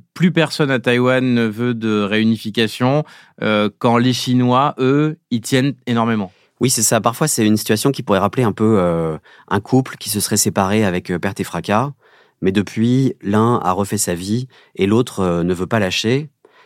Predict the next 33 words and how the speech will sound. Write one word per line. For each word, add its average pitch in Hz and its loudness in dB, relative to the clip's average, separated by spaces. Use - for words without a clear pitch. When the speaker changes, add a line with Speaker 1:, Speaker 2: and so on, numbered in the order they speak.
Speaker 2:
Voilà, 101 0
sauf - -4
que 101 0
le 95 0
souci, 127 2
c'est - 0
que 104 -2
l'autre 104 0
a 90 -2
une 90 -2
puissance 101 -6
militaire, 92 -2
euh, 80 -6
énorme 101 0
et 117 4
veut 113 0
reconquérir 98 -2
par 98 0
les 90 -2
armes. 78 -6
Speaker 1:
Et 120 0
alors, 113 2
euh, 110 2
face - -4
à 127 -2
cette, 123 -6
euh, 110 2
progression 127 -2
de 120 -2
ce 147 -2
sentiment 131 0
taïwanais, 131 2
cette - -6